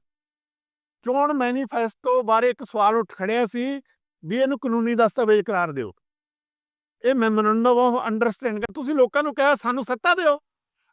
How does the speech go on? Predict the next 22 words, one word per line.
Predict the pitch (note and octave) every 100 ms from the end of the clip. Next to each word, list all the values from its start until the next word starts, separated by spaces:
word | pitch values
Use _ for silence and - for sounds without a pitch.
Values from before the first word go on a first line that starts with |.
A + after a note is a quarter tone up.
| -
ਅਸੀਂ | A3 D#4
ਤੁਹਾਡੇ | - C4+ D4
ਆਹ | D#4
ਕੰਮ | E4 E4 C4+
ਕਰਾਂਗੇ, | A#3 F3 D3 C#3 _ _ _
ਤੁਸੀਂ | E4 C4 E4+
ਨਹੀਂ | D#4+ F#4
ਕਰਦੇ, | F#4+ C#4 F#3 C#3 - _ _ -
ਉਹਦੀ | C#4+
ਜਵਾਬਦੇਹੀ | B3 A#3+ A3 A3+ A#3 B3
ਕਿੱਥੇ? | G#3 A3+ A#3+
ਉਹ | A3+
ਇਕੱਲੀਆਂ | A3 G#3+ A3+
ਵੋਟਾਂ | G#3 F#3+ A#3
'ਚ | G3
ਥੋੜ੍ਹਾ, | A#3+ D#4 D4 _ _ _ G#3+
ਅਦਾਲਤ | G#3+ B3 C4+ - -
'ਚ |
ਜਵਾਬਦੇਹੀ | C4+ C4+ A#3+ A3+ A3+ G#3+ A3
ਹੋਣੀ | G3 F#3
ਚਾਹੀਦੀ | F3+ D3 C#3
ਹੈ। | B2+